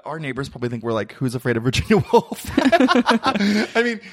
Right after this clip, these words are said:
no, because we went to, we went to a friend's house to, I had a screener of I, Tonya, who was a total babe, and we'll get to that later. Um,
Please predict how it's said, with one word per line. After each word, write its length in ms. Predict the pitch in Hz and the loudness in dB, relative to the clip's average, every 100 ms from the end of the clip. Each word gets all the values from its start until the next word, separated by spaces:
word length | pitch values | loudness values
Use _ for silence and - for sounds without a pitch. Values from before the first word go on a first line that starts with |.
| - | -10
no, 160 | 214 226 | 0 0
because 280 | 196 190 175 | 0 -4 -4
we 100 | 190 | -2
went 280 | 202 233 | -2 -2
to, 420 | - 269 208 180 - | -2 0 4 2 2
we 160 | 160 | 0
went 240 | 165 180 190 | 0 -2 0
to 80 | |
a 40 | 196 | 0
friend's 280 | 180 156 160 | 0 0 0
house 200 | 143 - | -2 0
to, 280 | 135 107 - | 0 0 0
I 80 | 143 | 2
had 100 | 135 | 2
a 40 | |
screener 340 | 135 - 127 120 | 0 0 2 4
of 60 | |
I, 120 | 95 123 | 4 2
Tonya, 480 | 123 113 110 104 117 _ _ _ | 0 -2 0 -2 -4 _ _ _
who 240 | 135 123 110 | 2 4 4
was 340 | - 123 113 | 0 -4 2
a 240 | 117 101 104 | 2 2 -2
total 300 | - 139 117 | 0 2 4
babe, 280 | 107 104 | 2 0
and 80 | 107 | 0
we'll 60 | 107 | -4
get 140 | 104 | -4
to 80 | 127 | 0
that 140 | 98 | -2
later. 320 | 64 82 78 - - - _ - | -2 -4 -4 -6 -14 -20 _ 0
Um, 480 | 127 127 123 120 | 2 4 2 0